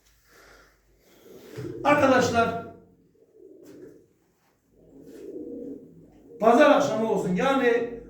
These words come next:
arkadaşlar, saat, pazar akşamı saat yirmi birde bu güzel kuşlarımızı siz değerli arkadaşlarımıza sunacağız. Pazartesiden vazgeçtim. Yani yarın akşam pazartesidir.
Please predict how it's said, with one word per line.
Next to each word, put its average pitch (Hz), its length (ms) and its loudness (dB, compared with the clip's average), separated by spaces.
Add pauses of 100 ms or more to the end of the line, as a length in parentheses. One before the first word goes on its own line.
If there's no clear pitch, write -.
arkadaşlar, 220 640 0
saat, 240 640 0 (260)
pazar 226 320 4
akşamı 190 440 2
saat 240 400 -2
yirmi 247 260 -2
birde 220 520 -2 (520)
bu 254 100 -2
güzel 226 340 0
kuşlarımızı 196 500 0
siz 175 100 -4
değerli 208 180 2
arkadaşlarımıza 185 560 0
sunacağız. 214 600 -2 (440)
Pazartesiden - 520 0
vazgeçtim. 165 480 0 (800)
Yani 233 400 2
yarın 226 300 4
akşam 180 460 -2
pazartesidir. 196 580 -6